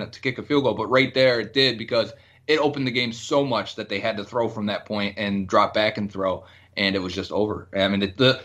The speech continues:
it, you can't express enough 'cause we've watched bad O-line play. That offensive line was as bad or worse than anything we've seen in the last three years of the Bengals, and that can't be minimized because it was that bad against a really good defensive line.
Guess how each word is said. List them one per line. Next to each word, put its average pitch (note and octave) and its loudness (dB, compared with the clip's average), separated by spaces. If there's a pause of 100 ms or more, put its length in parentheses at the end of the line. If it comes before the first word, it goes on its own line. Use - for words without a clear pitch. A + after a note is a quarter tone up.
(120)
it, D3+ 4
you D#3 2
can't F3+ 2
express D#3+ 0
enough A2+ -6
'cause A#2 -10
we've C#3 -2
watched B2 0
bad A2+ -2
O-line G#2 -4
play. F#2 -8
That B2+ 0
offensive C#3+ -4
line A2+ -8
was G#2+ -8
as B2 0
bad A#2 -2
or A#2 -8
worse B2 -6
than G2+ -12
anything A2+ -4
we've G#2+ -4
seen A2 -6
in G2+ -2
the F#2+ -4
last F#2+ -4
three A2 0
years G2+ 0
of F#2+ 0
the F2 -2
Bengals, G#2 2 (320)
and G2+ 4
that A#2 2
can't A#2+ -4
be G2 0
minimized G2+ -2
because F#2+ -4
it A#2+ 2
was - -2 (100)
that F#2+ 2
bad F#2 4
against F#2+ -8
a F#2+ -8
really G2 -4
good F2 -8 (300)
defensive F#2 -6
line. F2 -4